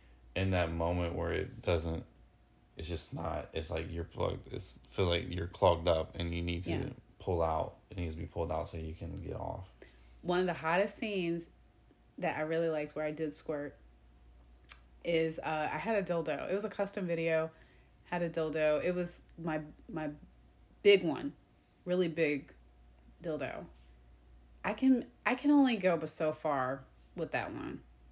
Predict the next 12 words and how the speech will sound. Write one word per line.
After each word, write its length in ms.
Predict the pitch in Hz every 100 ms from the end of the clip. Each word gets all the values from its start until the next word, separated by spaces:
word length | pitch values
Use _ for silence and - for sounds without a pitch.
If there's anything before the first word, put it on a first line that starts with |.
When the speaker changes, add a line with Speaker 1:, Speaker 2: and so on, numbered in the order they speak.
| - - - - - - - - -
Speaker 2:
I, 240 | 165 147 160
I 20 |
definitely 400 | 175 196 214 190
can't 200 | 202 160
get 120 | 143
all 160 | 135 127
that 160 | - 60
in 100 | 62
me. 200 | 64 - - - - - - - - - - -
But 200 | 180 165
anyways, 540 | 165 170 165 151 151 -
I'm, 360 | 160 156 147